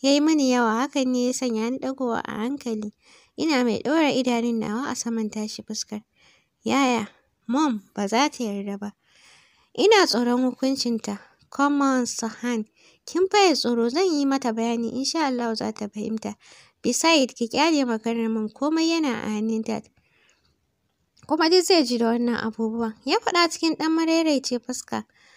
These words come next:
Sai na ga ya sake yi mini kyau a idanuna, a hankali na sauke idanun nawa bisa hannun, sai kuma na fara murza yatsuna. Hannuwan suna, hannuwan suna a dunƙule ina mai ɗago su. Na wara mishi yatsun hannun. Wata irin ɓoyayyen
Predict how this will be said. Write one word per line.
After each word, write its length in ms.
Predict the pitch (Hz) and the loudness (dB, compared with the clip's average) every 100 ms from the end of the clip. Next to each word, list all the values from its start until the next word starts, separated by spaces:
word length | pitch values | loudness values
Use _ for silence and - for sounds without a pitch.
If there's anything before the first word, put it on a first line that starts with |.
| _ _ _ | _ _ _
Sai 180 | - 320 | 0 4
na 180 | 466 523 | 6 6
ga 60 | 508 508 | 6 6
ya 60 | 494 | 6
sake 300 | 523 523 415 | 4 4 6
yi 60 | 381 | 8
mini 240 | 392 330 | 6 4
kyau 180 | 311 320 | 4 4
a 140 | 262 | 4
idanuna, 640 | - 277 262 240 240 240 247 | 4 2 2 2 0 0 0
a 60 | - 247 | 0 0
hankali 360 | 339 320 262 247 | 0 0 2 2
na 100 | 254 | 0
sauke 320 | - 254 - | -2 -4 -4
idanun 480 | - 226 214 226 220 | -6 -4 -2 -2 -2
nawa 220 | 208 220 | -2 -4
bisa 300 | 262 302 254 220 | -4 -6 -4 -4
hannun, 280 | 220 220 214 _ _ _ - | -2 -4 -6 _ _ _ -4
sai 200 | 285 330 | 0 0
kuma 180 | 339 349 | 0 -2
na 100 | 339 | -2
fara 300 | 339 359 277 | 0 2 2
murza 280 | 247 285 247 | 0 0 0
yatsuna. 580 | 233 220 233 220 214 214 _ _ _ - | 0 -2 -4 -6 -6 -8 _ _ _ -4
Hannuwan 460 | 294 392 466 427 330 | 0 4 6 6 4
suna, 540 | - - 320 330 - - - - | 0 -2 0 2 0 -4 -10 -2
hannuwan 520 | 311 403 440 427 294 262 | 2 4 4 4 2 0
suna 240 | 294 277 - | -2 -2 -2
a 80 | 220 | -2
dunƙule 460 | 220 202 214 233 | -4 -4 -4 -4
ina 240 | 294 294 220 | -4 -2 -2
mai 140 | 208 | -4
ɗago 320 | - 247 262 294 | -6 -4 -2 -2
su. 200 | - 220 _ _ _ _ _ | -4 -8 _ _ _ _ _
Na 140 | 240 311 | 0 4
wara 360 | 359 440 392 277 | 4 4 4 4
mishi 300 | 269 269 240 | 2 0 -2
yatsun 320 | 226 - 240 233 | -2 -4 -8 -6
hannun. 340 | 240 240 233 214 _ _ _ _ - | -4 -4 -4 -8 _ _ _ _ 0
Wata 220 | 370 440 | 2 4
irin 360 | 523 508 440 - | 4 6 4 4
ɓoyayyen 460 | 311 339 381 427 | 4 6 6 6